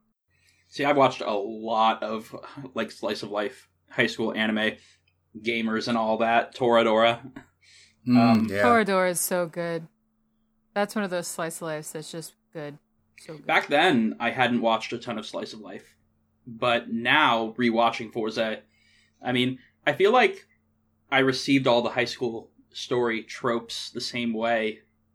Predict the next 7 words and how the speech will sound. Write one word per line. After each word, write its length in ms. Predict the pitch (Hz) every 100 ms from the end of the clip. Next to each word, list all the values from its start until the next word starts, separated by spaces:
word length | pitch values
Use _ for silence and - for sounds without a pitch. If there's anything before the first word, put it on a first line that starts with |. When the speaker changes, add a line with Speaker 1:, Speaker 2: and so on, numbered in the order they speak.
| _
Speaker 1:
during 240 | 117 113
both 260 | 107 113 110
of 60 | 107
my 120 | 107
watches, 480 | 110 123 104 107 -
personally. 480 | 113 - 110 107 110 _ _ _ _ _ _ _ _ _ _ _ -
Speaker 2:
Hmm. 260 | 110 95